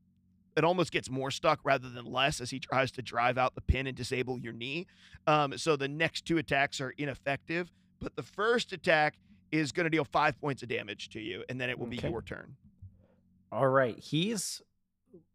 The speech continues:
Speaker 2: like, saw this, like, guy just, like, try to murder him through with all of these strikes that he didn't know was possible to do
Speaker 1: <laughs>
Speaker 2: so quickly, and he's concerned, but more or less confused about how this,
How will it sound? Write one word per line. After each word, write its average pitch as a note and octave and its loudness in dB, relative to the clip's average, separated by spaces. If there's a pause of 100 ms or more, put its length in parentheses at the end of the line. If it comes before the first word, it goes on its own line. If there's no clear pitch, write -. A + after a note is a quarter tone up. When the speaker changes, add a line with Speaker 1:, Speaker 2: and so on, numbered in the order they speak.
(100)
Speaker 2:
like, A#2+ -2
saw C#3 6
this, C#3+ 2
like, C3 0
guy B2 4
just, A2+ -4 (100)
like, A2 -14
try C3 0
to A2+ -6 (500)
murder A2 6
him E3 6 (200)
through B2 4
with A2+ 2
all A#2+ 8
of C3+ 2
these B2 2 (420)
strikes - 2
that G#2+ -2
he A2 0
didn't B2+ 4
know A2 4
was G#2+ -2
possible E3 4 (240)
to - 0
do B2+ 4
Speaker 1:
<laughs> - -
Speaker 2:
so B2 2
quickly, D#3 0 (440)
and B2 2
he's B2+ 2 (520)
concerned, D#3+ 4 (400)
but C3 2
more C#3+ 10
or G3+ 8
less C#3+ 6
confused A2+ 2
about G#2 0
how A2 2
this, G#2 -4